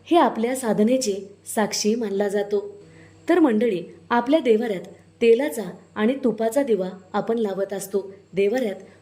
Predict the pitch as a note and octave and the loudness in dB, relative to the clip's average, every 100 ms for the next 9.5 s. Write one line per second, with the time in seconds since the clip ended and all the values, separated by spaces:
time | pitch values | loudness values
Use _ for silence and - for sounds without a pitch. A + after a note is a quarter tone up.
0 | _ A#3 A#3 A3+ B3 D#4 B3 G#3+ A3 A#3 | _ 0 2 0 -2 0 0 2 2 0
1 | F#3+ G3+ B3 A3 A3 G#3+ A3 F#3 F#3+ F3+ | -2 -2 -2 0 0 0 -2 0 -4 -6
2 | - - A3 C4+ A#3+ F#3 - - - B3 | -14 -4 -2 2 0 0 -6 -12 -2 2
3 | B3+ B3+ D4 D4 A3+ A3+ A3 F3+ - - | 2 2 2 2 2 2 0 -6 -10 0
4 | A3+ C4+ A3+ G#3+ - - C4+ C4 C#4 C#4+ | 2 2 0 -4 -16 0 2 2 0 0
5 | D#4 C#4 G#3 G3+ A3 G3+ G#3 G#3 - G3+ | 0 2 2 2 -2 -4 -4 -4 -2 0
6 | G#3 G3 - F#3+ - - F3+ G3+ G#3+ G#3+ | 0 0 -2 -2 -4 -8 -2 0 0 -2
7 | A#3 D4 B3 G3+ A3+ G3+ F#3+ A3+ F3+ - | -4 -2 0 0 0 -2 0 -2 -4 -12
8 | - G3 G3 G3 - A3 G#3+ G3 G#3+ G#3+ | -14 -4 -2 -2 -2 -2 0 0 2 2
9 | G#3+ G#3+ G#3+ G#3 G#3 | 2 0 0 0 -2